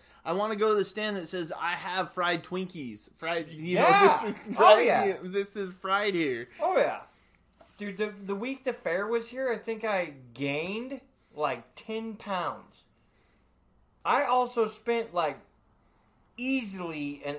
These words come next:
Speaker 2: extra three hours on the shitter. That
Speaker 1: <laughs> Oh,
Speaker 2: week.
Speaker 1: yeah, it's gonna tear your stomach up.
Speaker 2: Dude.
Speaker 1: You, you walk away. If you, if you don't get sick eating fair food, you
Speaker 2: Oh,
Speaker 1: did
Speaker 2: yeah.
Speaker 1: not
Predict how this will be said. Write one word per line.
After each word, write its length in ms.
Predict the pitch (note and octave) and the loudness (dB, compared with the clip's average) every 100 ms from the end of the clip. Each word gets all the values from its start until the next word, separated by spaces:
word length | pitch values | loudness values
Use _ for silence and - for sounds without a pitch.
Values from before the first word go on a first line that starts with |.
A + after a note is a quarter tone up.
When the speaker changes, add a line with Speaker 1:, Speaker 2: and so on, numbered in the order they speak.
| - | -4
Speaker 2:
extra 500 | E3+ F#3 - - F3+ - | -2 -2 -8 -10 -10 -10
three 240 | F3 E3+ E3 | -10 -2 0
hours 540 | D#3 D3+ C#3+ B2+ - | 2 2 0 -4 -12
on 220 | - C3+ | -10 -8
the 60 | A#2+ | -10
shitter. 480 | A2 B2 G#2 F#2 - _ _ _ | -14 -14 -14 -16 -20 _ _ _
That 200 | C#3+ C#3 | -2 4
Speaker 1:
<laughs> 80 | G#3+ | 4
Oh, 40 | - | 2
Speaker 2:
week. 220 | E3 D#3 | -2 0
Speaker 1:
yeah, 80 | D#3 | -2
it's 180 | D3 | -2
gonna 200 | - D#3 | -6 -6
tear 200 | C3 D3 | -6 -4
your 160 | C#3 A#2 | -4 -8
stomach 360 | - C#3 B2 - | -10 -10 -8 -2
up. 60 | |
Speaker 2:
Dude. 600 | D4 C#4+ F#3 D3+ C#3 - - - C#4+ | 4 6 6 2 -2 -4 -8 -12 0
Speaker 1:
You, 120 | G3 - | 0 2
you 180 | B3+ A3+ | 2 8
walk 300 | G#3+ G3 G3 | 8 8 6
away. 260 | F3 D#3 - - - | 0 -2 -4 -16 0
If 220 | F#3+ F#3+ G3+ G#3+ | 2 2 0 -4
you, 80 | A3+ - - - | -4 -6 -14 -16
if 80 | G3+ | -2
you 180 | B3+ E4+ | 4 6
don't 240 | D4+ C4+ | 6 4
get 220 | A3 D3+ | 0 0
sick 460 | - - G3+ G#3 - | -4 0 2 2 0
eating 420 | - A3+ A#3 A3+ | -8 -6 -4 -4
fair 260 | A#3 A3+ A#3 | -2 -2 -2
food, 380 | B3+ A#3+ A3+ - | -6 -6 -8 -10
you 280 | E3 F#3+ G#3+ | -8 -4 0
Speaker 2:
Oh, 120 | A3+ | 2
Speaker 1:
did 80 | E3 | 4
Speaker 2:
yeah. 80 | G3+ | 6
Speaker 1:
not 280 | G#3 F#3+ | 6 6